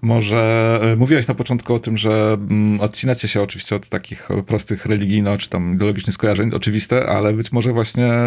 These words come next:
to tak przyciąga młodych ludzi, bo, bo to jest taka rzadka chyba w naszym już świecie dzisiaj bezinteresowna, bezinteresowne zaproszenie do właśnie czystej radości i zabawy i cieszenia się życiem.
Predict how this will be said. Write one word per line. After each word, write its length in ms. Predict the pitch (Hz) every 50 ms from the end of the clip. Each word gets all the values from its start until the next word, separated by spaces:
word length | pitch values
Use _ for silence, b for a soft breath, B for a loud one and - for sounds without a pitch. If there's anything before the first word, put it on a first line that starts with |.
| 117 117
to 120 | - 117 113
tak 140 | - 110 104
przyciąga 440 | - - - - 117 113 113 107
młodych 340 | 107 107 110 110 98 107 -
ludzi, 240 | - 113 107 127 127
bo, 540 | 117 131 131 131 131 131 127 127 127 131 127
bo 100 | 123 135
to 100 | - 143
jest 140 | 147 151 -
taka 420 | - - - 156 165 170 175 170 175 180 180 180 180 180 175 180 180
rzadka 340 | 170 226 277 - - - 185
chyba 340 | - 123 104 107 104 101
w 100 | 98 95
naszym 360 | 104 101 95 - - 98 98 98
już 140 | 92 - -
świecie 320 | - - 101 92 - 101
dzisiaj 380 | 92 85 82 - - 98 98 98 - B B B B B B B B
bezinteresowna, 1200 | - 98 101 98 104 98 107 101 110 101 - 113 104 98 95 101 101 98 98 98 98 98 95 78 -
bezinteresowne 640 | 98 104 110 113 113 113 135 135 120 170 151 165 147
zaproszenie 520 | 143 147 - 143 - - 160 165 160 156
do 320 | 143 147 147 147 147 143 147
właśnie 400 | 147 139 - - 151 156 156 151 -
czystej 440 | - 151 - - - 135 131 135 135
radości 420 | 143 123 120 113 117 - - 123 120 117 -
i 40 | 113
zabawy 460 | 110 117 101 98 98 101 92 98 104
i 160 | 98 - 95 98
cieszenia 360 | - 110 - - 104 98 98
się 160 | 98 - 95
życiem. 340 | 95 98 - - 92 98